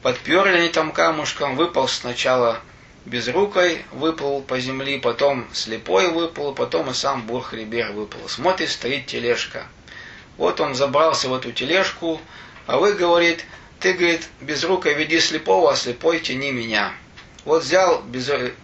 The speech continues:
слепой безрукого, э, обнял за туловище-то, и потянули они вместе тележку, куда им безрукий глядел-то. Вот ж тянули, тянули, долго ли, коротко ехали,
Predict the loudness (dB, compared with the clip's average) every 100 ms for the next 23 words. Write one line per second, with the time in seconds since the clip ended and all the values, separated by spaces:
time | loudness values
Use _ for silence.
0 | -20 -8 -6 -2 2 2 2 -4 -4 -2
1 | 2 2 2 -2 -20 -20 -20 -20 -20 -20
2 | -20 -20 -20 -18 -14 -14 -14 -10 -8 -8
3 | -8 -8 0 2 4 4 6 4 0 -10
4 | -4 -4 0 2 4 4 2 2 2 2
5 | 0 -2 -14 -20 -20 -20 -20 -20 -20 -20
6 | -20 -12 -4 0 2 0 0 -2 0 2
7 | 4 4 0 -2 -2 0 0 -2 0 0
8 | 0 -4 -6 0 4 6 4 0 -6 -10
9 | -8 -6 -6 -6 -8 -8 -6 -2 -2 -2
10 | -8 -10 0 0 0 -6 -10 -4 -2 0
11 | 0 -2 -4 -2 0 0 0 0 0 -4
12 | 0 2 2 0 -2 0 0 -2 -4 -6